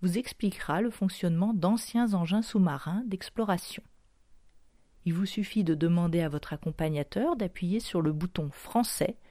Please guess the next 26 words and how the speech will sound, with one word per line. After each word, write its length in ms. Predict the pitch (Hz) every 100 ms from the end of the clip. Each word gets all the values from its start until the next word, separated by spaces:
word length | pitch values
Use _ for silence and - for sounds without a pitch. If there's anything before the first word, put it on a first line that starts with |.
| - - -
en 100 | 285
dessous 340 | 240 220 302
de 80 | 285
l'écran. 400 | 233 185 - - - - - _ _ _ - - - - - _ _
Encore 380 | - 156 - 156
en 100 | 156
dessous, 420 | 151 175 - 294 - - - - -
deux 240 | 165 175 285
casques 460 | - 214 339 -
sont 240 | - 208 190
à 60 |
votre 320 | 170 160 -
disposition. 760 | 156 196 - 240 190 170 - - - _ _ _ _ - - - -
Cette 260 | - 190 175
vidéo 420 | 202 170 156 226
dure 240 | 233 226
deux 200 | 214 269
minutes 340 | 330 302 302 -
trente. 480 | - 143 - - - - - - _ _ - - - _ - _ -
Vous 160 | 160 151
êtes 120 | 151
bien 220 | 147 190
installé 400 | 208 214 202 208
dans 160 | 208 208
le 60 | 214
Nautile ? 340 | 226 226 359